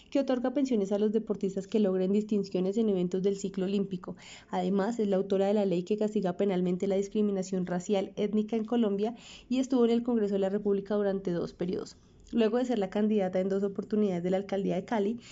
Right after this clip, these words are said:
comenzó a desempeñarse como entrenadora de levantamiento de pesas, cargo que ejerció en la Liga de Bogotá con el apoyo del Instituto Distrital para la Recreación y el Deporte, I D R D.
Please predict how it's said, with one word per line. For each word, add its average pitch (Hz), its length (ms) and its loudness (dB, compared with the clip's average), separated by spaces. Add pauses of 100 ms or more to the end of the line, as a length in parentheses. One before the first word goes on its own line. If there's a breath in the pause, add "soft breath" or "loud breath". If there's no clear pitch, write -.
(220 loud breath)
comenzó 277 320 2
a 247 40 2
desempeñarse 240 580 0
como 202 200 0
entrenadora 202 580 0
de 202 220 -2
levantamiento 185 560 -2
de 196 80 2
pesas, 196 340 -2
cargo 185 300 -4
que 208 100 0
ejerció 214 320 0
en 190 100 2
la 180 60 0
Liga 180 200 0
de 180 80 0
Bogotá 214 420 0
con 240 140 2
el 233 100 2
apoyo 180 300 0
del 180 100 0
Instituto 202 480 -2
Distrital 185 420 -2
para 190 240 0
la 190 120 0
Recreación 185 580 -2
y 208 140 0
el 202 100 -2
Deporte, 214 540 -2
I 202 160 0
D 180 200 2
R 180 140 0
D. - 160 -6